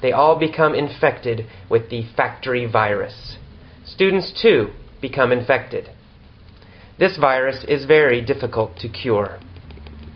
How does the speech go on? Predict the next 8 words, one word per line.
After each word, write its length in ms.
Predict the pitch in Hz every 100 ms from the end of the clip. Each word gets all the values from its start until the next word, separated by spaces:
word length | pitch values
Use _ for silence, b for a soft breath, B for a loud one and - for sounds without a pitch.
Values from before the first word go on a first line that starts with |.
| - -
The 80 | 143
safest 520 | 139 190 202 135 107
and 160 | 139 147
most 200 | 151 147
effective 440 | 156 202 202 175 -
cure 460 | - 127 127 127 B B B
is 220 | 143 139
quarantine. 760 | - 208 180 120 113 127 98